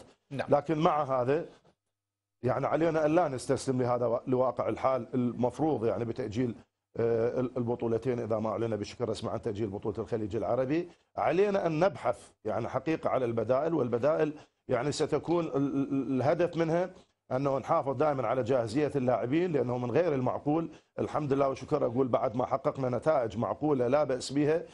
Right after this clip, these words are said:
Speaker 2: يعني نالت رضا أغلب المتابعين وأغلب المشاهدين من، آه، الجماهير والمعنيين. إحنا علينا أن ندعم ما وصل إليه المنتخب العراقي من مستوى نقدر نقول مقبول، إلى أن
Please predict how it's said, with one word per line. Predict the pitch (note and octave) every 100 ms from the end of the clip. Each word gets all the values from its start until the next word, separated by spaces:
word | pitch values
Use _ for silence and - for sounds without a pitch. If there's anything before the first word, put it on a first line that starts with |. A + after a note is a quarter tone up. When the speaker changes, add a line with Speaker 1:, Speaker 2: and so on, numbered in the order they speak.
| _ _
Speaker 2:
يعني | B2 B2
نالت | D3 D3+ C3+
رضا | C#3 C3+ C#3
أغلب | B2 C3+ B2+
المتابعين | B2 A#2 B2+ A2+ B2 C3
وأغلب | A#2+ A#2+ B2
المشاهدين | A#2+ A2+ B2+ A#2 A#2+ C#3 B2
من، | B2+ B2+ - _ _
آه، | A2+ B2 B2 C3
الجماهير | A#2+ C3 B2+ A#2+ C#3+ A#2+
والمعنيين. | C#3 C#3 A#2 C#3+ D3+ F3+ E3+ - _ A#2+
إحنا | B2 B2
علينا | D3 E3+ D#3+ D3+
أن | D3+ D3+
ندعم | F#3 C3 D#3 C3+ - _ _ -
ما | C3+ C3+ C3 C3+
وصل | C#3 C3+ F#3 F3+ D3
إليه | C#3 D3
المنتخب | C#3 C#3 C3+ C3 B2+
العراقي | A2+ C3 C3+ C3+
من | B2+
مستوى | C3 C3+ - C3 C3 B2+
نقدر | B2+ A#2+ B2
نقول | B2 C3
مقبول، | B2+ B2 B2+ E3 G3
إلى | G3 D3+
أن | E3 A#2 D#3+ E3+